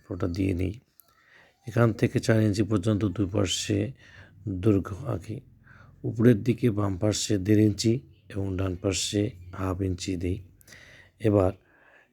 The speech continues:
এক ইঞ্চি করে টান দিই। মূল স্তম্ভ থেকে হাফ ইঞ্চি ফাঁকা দিয়ে এক ইঞ্চি দৈর্ঘ্য প্রস-, দৈর্ঘ্য। এবারে আমরা মূলটার দুই পাশে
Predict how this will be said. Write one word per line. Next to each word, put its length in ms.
এক 160
ইঞ্চি 300
করে 260
টান 300
দিই। 180
মূল 400
স্তম্ভ 360
থেকে 520
হাফ 320
ইঞ্চি 460
ফাঁকা 340
দিয়ে 400
এক 180
ইঞ্চি 300
দৈর্ঘ্য 360
প্রস-, 520
দৈর্ঘ্য। 260
এবারে 360
আমরা 540
মূলটার 540
দুই 200
পাশে 460